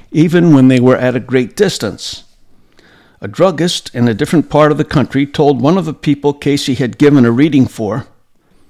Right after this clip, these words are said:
that he didn't have the medicine Casey specified. While in a subsequent trance,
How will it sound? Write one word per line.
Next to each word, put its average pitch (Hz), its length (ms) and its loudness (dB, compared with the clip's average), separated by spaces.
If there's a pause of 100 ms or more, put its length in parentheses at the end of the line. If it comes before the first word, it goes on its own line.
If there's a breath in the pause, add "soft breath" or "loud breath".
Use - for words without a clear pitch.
(380 soft breath)
that 131 120 0
he 147 100 2
didn't 170 340 2
have 151 280 -2
the 131 100 0
medicine 135 520 0
Casey 117 580 -6
specified. 92 800 -8 (1300 soft breath)
While 123 320 -4
in 120 160 -2
a 117 260 -4
subsequent - 680 -4
trance, 104 640 -10